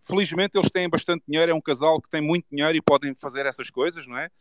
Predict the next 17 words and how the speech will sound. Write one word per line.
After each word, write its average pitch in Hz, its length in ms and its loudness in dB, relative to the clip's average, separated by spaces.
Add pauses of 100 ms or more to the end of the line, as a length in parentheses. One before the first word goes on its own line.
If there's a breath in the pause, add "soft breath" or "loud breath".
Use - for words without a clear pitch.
(560)
E 131 260 2
processaram 165 520 6
o 156 40 4
Estado, 170 540 6
conseguiram 160 760 -2
evitar 143 480 0
temporariamente 143 920 -2
que - 120 -6
a - 20 -2
escola 143 360 4
obrigasse 131 460 0
os 123 60 -10
filhos 135 320 -6
a 123 80 -4
frequentar 135 540 4
essa 131 240 2
aula. 165 360 6